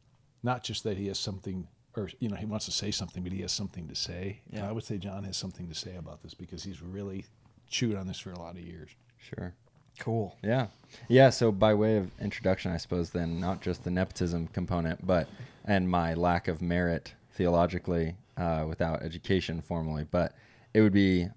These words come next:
Speaker 3: I'm a full-time freelance videographer
Speaker 2: Yep.
Speaker 3: primarily.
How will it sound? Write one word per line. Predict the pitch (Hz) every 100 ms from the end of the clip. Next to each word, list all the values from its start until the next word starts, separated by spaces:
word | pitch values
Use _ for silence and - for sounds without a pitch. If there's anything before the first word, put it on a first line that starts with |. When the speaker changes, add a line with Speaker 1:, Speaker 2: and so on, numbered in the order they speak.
| -
Speaker 3:
I'm | 95 95 90
a | 85
full-time | - 107 107 - 98 92 90 90 - _
freelance | - 92 87 87 85 - - - - 87
videographer | 92 92 85 82 90 - 98 101 -
Speaker 2:
Yep. | 127
Speaker 3:
primarily. | 110 107 107 107 107 104